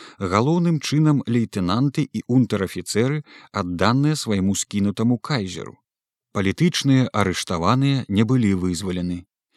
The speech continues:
І, напрыклад, Ганна Драбовіч і пасля нямецкага перавароту ўсё яшчэ сядзела ў турме, у горадзе Тэльшах, здаецца. Аднойчы Ром і Якшевіч, ідучы па вуліцы ў Вільні,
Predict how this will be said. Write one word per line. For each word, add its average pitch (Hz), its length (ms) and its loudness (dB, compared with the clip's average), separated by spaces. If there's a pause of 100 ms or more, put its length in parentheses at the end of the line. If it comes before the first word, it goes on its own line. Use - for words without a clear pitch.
(280)
І, 101 80 0
напрыклад, 107 640 2
Ганна 104 420 2
Драбовіч 95 680 0
і 127 120 0
пасля 123 340 0
нямецкага 110 640 2
перавароту 101 640 0
ўсё 110 380 0
яшчэ 117 240 -6
сядзела 98 400 -2
ў 87 80 -4
турме, 87 420 -4 (460)
у 101 160 0
горадзе 107 420 4 (140)
Тэльшах, 90 500 -2
здаецца. 82 720 -10 (800)
Аднойчы 117 560 2
Ром 117 340 4
і 101 100 0
Якшевіч, 95 760 -4
ідучы 101 360 -2
па 107 160 0
вуліцы 98 400 0
ў 85 80 -4
Вільні, 160 360 0